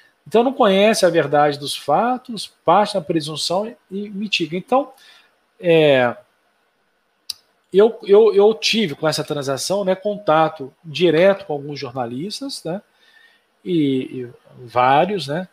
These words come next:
e eu pude ver que, como qualquer profissão, né, tem os bons profissionais e tem os profissionais que, que, que, que a gente tem que ter algumas ressalvas, né. Então, é,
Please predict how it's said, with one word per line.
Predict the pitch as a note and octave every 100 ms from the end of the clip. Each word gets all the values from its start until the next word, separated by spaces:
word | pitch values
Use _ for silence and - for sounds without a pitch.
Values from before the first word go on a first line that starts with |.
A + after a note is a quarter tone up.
| _ -
e | D#3+
eu | G3+
pude | - G3 G3+ A#3
ver | E3 D3+ E3+ C#3+
que, | - C3+ - -
como | G3+ A#3
qualquer | A#3 G3+ - A3 A3+
profissão, | A#3 - - F#3+ D3+
né, | D#3+
tem | - G#3+
os | G3
bons | C#3+ D3 F3 E3
profissionais | E3 D#3 G3+ E3 E3+ A3+ C#4+ - _ _ _ _ _ _
e | F#3+
tem | G3 G3+
os | G3
profissionais | G3+ G3 A#3 G3+ D#3 E3+ F3+
que, | - G#3+ G3+ D#3 D3 _
que, | - E3+ D#3+
que, | - D#3+ C#3+ _ _ _ _
que | F3
a |
gente | D3+ E3+ -
tem | F3
que |
ter | F3+
algumas | F3 F3+ F#3
ressalvas, | F#3+ G3 F3 D3+ B2 C3 A#2 B2+
né. | D#3+ - _ _ _ _ _ _ _ _
Então, | D#3 D3 - D3 D3+ D3+ C#3 C3+ C3 _
é, | C#3+ C3 B2+ B2